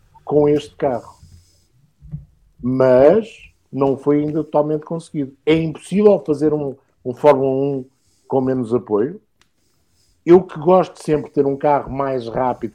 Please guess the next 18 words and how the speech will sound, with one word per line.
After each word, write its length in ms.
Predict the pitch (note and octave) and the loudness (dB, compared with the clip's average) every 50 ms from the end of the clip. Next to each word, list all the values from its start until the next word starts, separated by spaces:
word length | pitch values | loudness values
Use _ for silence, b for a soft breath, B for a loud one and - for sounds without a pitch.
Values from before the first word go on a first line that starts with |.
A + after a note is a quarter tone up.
| _ _ - | _ _ -6
eu 160 | A#2+ A#2+ B2 | -2 -2 0
gosto 260 | C3 D3+ C#3 - - | 2 0 0 0 -4
sempre 260 | - D3 C#3 C3 B2+ - | -6 -6 -6 -6 -6 -10
que 80 | C3 | -10
os 100 | B2 A2 | -10 -8
recordes 420 | A2+ B2 C3+ B2+ - D3 C#3 B2+ A#2+ | -6 -6 -6 -4 -2 -2 -2 -2 -4
das 140 | B2+ A#2+ | -6 -8
pistas 480 | - - C#3+ C3+ B2 - B2+ A#2 - _ _ _ _ _ _ _ _ | -10 -12 -16 -16 -12 -10 -10 -10 -12 _ _ _ _ _ _ _ _
caiam 540 | - D3+ D3 D3+ D3 C#3 C3+ B2 G#2+ - - _ _ | -2 0 2 2 2 0 0 -4 -6 -10 -14 _ _
todos 240 | - C#3+ C#3+ B2 G#2+ | 0 0 2 2 0
os 180 | A2+ A#2 G#2 A2+ | -6 -8 -4 -4
anos, 260 | A2+ B2 C#3+ D3+ - - - _ _ _ _ - | -4 -4 -4 -8 -14 -20 -20 _ _ _ _ 4
aceitaria 960 | A3 A3 A3 - - - A3+ A3 G#3+ A3 G3+ F#3+ F#3 F3 E3 D3+ A#2+ F#2+ - - _ _ _ _ _ | 4 4 4 2 -2 2 2 2 2 2 -2 -2 -2 -2 -2 -2 -2 -4 -4 -10 _ _ _ _ _
que 80 | - C#3 | -6 -4
um 80 | C#3 | -4
Fórmula 400 | C#3 - D#3 D3 D3 D3+ D3+ D3 | 0 0 0 0 0 -2 -2 -2
um 60 | C3+ | -2
voltasse 640 | A#2 C3 C#3 B2+ B2+ D3 C3+ B2+ A2 - - _ _ | 0 -2 -2 -2 0 -2 -2 -2 -2 -6 -10 _ _